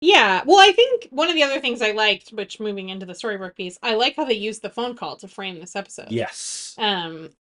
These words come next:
Speaker 1: I think it may have been more impactful. I mean, I don't I don't want to erase the scenes between Rumple and Zelena because they were amazing,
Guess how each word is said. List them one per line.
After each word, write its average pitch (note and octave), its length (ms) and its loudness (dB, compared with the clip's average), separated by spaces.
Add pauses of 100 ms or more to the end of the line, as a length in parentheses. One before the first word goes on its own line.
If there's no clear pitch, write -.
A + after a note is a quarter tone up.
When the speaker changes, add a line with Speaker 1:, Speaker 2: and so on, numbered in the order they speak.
Speaker 1:
I C4+ 200 6
think F#4 280 2
it A#4 140 10
may C4+ 320 4
have D#4 180 -2
been C4 200 -4
more A3 260 -6
impactful. A#3+ 920 -6 (140)
I B3 80 2
mean, B3+ 140 0
I A#3+ 80 2
don't B3 300 0 (320)
I A#3 40 -2
don't A#3 300 -2
want G#3 220 -6
to A#3+ 120 -4
erase G3 560 -8 (120)
the G#3 80 -14
scenes G3 440 -12
between G3 260 -14
Rumple F#3 260 -10
and F3+ 100 -12
Zelena F#3 360 -10
because F#3 380 -10
they F#3 120 -10
were E3+ 120 -14
amazing, A3+ 640 -8